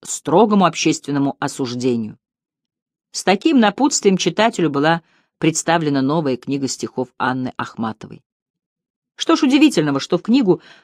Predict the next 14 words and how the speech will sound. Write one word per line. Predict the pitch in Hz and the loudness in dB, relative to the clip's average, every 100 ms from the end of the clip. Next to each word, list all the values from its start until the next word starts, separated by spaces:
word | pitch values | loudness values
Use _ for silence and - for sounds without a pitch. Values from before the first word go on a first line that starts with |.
| _ | _
попали | 180 175 202 190 | -2 2 2 2
под | 196 185 - | 2 -2 -2
заглавием | 165 196 190 208 185 160 156 | 0 2 4 6 6 4 2
«Тысяча | 208 180 170 | -2 -2 -2
девятьсот | 170 170 185 170 | 0 0 0 0
тринадцатый | 165 165 - 165 | -2 -2 0 0
год» | 190 240 | 0 2
только | 226 - | 2 2
фрагменты | 190 180 185 170 226 262 240 214 - - | 0 0 0 4 4 4 2 -2 -2 -6
неназванной | - 196 202 220 214 190 202 185 | 2 6 6 4 2 2 2 0
там | - 170 165 _ _ _ | 0 -2 -2 _ _ _
поэмы | - 160 156 151 | 4 6 6 2
без | 143 131 | -2 -2
героя. | 131 135 117 110 | -2 -2 -2 -8